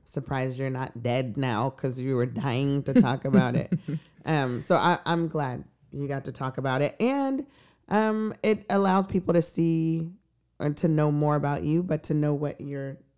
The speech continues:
Speaker 1: your passion is, 'cause this is your passion. Like, this is your T V. Twitch is
Speaker 2: Yeah.
Speaker 1: Shamian's T V. She doesn't
Speaker 2: That's
Speaker 1: really
Speaker 2: right.
Speaker 1: watch T V. She watches Twitch.
Speaker 2: That's, that's correct.
Speaker 1: Yes.
Speaker 2: I will watch some other things, like My Six Hundred Pound Life,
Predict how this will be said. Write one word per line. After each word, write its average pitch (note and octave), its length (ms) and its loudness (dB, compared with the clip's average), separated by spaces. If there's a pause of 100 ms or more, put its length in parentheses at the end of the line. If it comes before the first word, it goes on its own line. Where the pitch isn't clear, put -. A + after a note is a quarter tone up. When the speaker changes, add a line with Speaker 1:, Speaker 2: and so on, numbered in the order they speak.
Speaker 1:
your C#3 220 -8 (420)
passion D3 540 -6
is, F3+ 380 -4
'cause E3 160 -6
this D#3 240 -4
is C#3+ 320 -4 (460)
your C#3 120 -4
passion. B2 400 -6
Like, C#3+ 160 -2
this F3+ 220 2
is D3+ 120 0
your D3 160 4
T C#3+ 280 -2
V. B2 280 -4
Twitch - 440 -4 (500)
is D3+ 120 4
Speaker 2:
Yeah. A#2 120 2
Speaker 1:
Shamian's D3 400 2
T D3 140 -4
V. C3+ 120 -2
She A#2+ 140 -4
doesn't D#3+ 180 4
Speaker 2:
That's F3 100 2
Speaker 1:
really F3 120 4
Speaker 2:
right. D3+ 60 0
Speaker 1:
watch D3 220 -2
T - 140 -4
V. C#3 200 0
She D3+ 180 -8
watches B2+ 460 -6
Twitch. - 580 -12 (160)
Speaker 2:
That's, B2+ 380 -4
that's B2 240 -4
correct. - 480 -8
Speaker 1:
Yes. C3+ 160 0
Speaker 2:
I G#3+ 40 8
will G#3+ 220 8
watch D3+ 260 2
some C3 160 -4
other A#2 200 -2
things, A#2 240 -8
like A#2+ 160 -4
My A#2 80 -2
Six - 260 -12
Hundred A#2+ 240 -6
Pound C3 260 -6
Life, C3+ 400 0